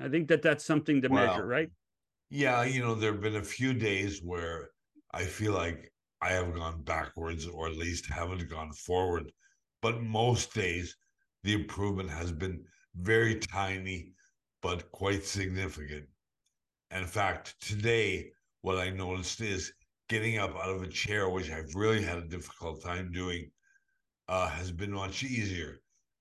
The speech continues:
Speaker 2: I'm, my brain has to, um, teach my body to do things again. That's really what happens during a stroke. My brain knows what to do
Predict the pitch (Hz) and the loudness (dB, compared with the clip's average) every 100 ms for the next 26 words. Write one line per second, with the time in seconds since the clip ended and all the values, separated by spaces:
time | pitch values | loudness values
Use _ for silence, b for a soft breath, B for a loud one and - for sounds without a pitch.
0 | _ _ _ _ _ - 120 127 127 113 | _ _ _ _ _ -2 0 0 0 0
1 | 113 95 110 120 127 123 90 98 87 - | 0 -2 0 2 0 -2 -4 -4 -6 -8
2 | 98 95 95 - _ _ _ _ _ _ | -6 -6 -8 -14 _ _ _ _ _ _
3 | _ - 90 90 87 - - 117 113 - | _ -6 -4 -4 -8 -10 -6 -2 -2 -2
4 | 98 95 80 92 92 87 87 - - 87 | -2 -2 0 2 2 0 -6 -8 -10 -4
5 | 90 92 - 76 73 71 - - 85 80 | -4 -4 -6 -12 -12 -18 -20 -10 -6 -4
6 | 85 76 - _ _ _ 101 90 82 107 | -4 -6 -12 _ _ _ -4 -2 0 2
7 | 110 107 98 85 90 85 87 82 - 90 | 2 2 2 0 -2 -4 -8 -8 -6 -4
8 | 85 82 - 92 85 - b b b _ | -4 -6 -4 -2 -4 -8 b b b _
9 | _ b b b b _ - 104 104 80 | _ b b b b _ -6 -2 0 2
10 | 107 104 101 107 127 98 98 92 - 82 | 0 0 0 4 6 6 2 0 -4 -4
11 | 92 92 90 | 0 0 0